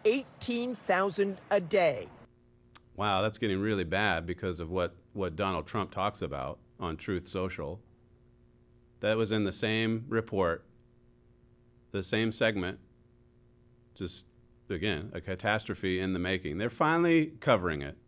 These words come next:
Speaker 2: these people, and still spinning it a certain way. Listen to, uh, the governor of California.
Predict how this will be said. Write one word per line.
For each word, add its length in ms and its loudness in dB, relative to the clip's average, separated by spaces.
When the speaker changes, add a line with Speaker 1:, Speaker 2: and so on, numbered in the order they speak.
Speaker 2:
these 220 -2
people, 400 -2
and 160 0
still 400 2
spinning 460 0
it 100 0
a 60 0
certain 400 -2
way. 260 -2
Listen 360 2
to, 360 2
uh, 160 2
the 220 -4
governor 440 2
of 260 -8
California. 800 -2